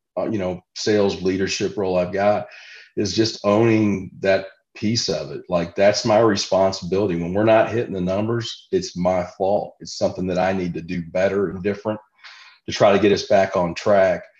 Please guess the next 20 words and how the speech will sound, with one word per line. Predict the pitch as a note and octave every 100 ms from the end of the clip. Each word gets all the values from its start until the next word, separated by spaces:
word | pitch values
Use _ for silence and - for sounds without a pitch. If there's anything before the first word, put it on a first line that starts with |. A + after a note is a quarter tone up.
| _ _ _ _
So | _ B2+ A2+ A2 G#2+ -
I, | G#2+ G2+ -
I, | G#2+ G#2+ G#2 G#2 - _ _ -
I | G#2+
like | G2 A#2+
to | B2
believe | A2 G#2+
that | G2+
I | G2+
push | F#2 - A#2+ -
that | A2 F#2+
down | G2+ G2 G2
into | F#2
my | F#2 F#2 F#2+ F#2
leadership, | F2+ G2 G2 F#2 - F2+
my | F#2
frontline | F2 - F#2+ F#2+ F#2 F#2
leaders, | F#2+ F#2 F2 E2+
and | F#2
the | F2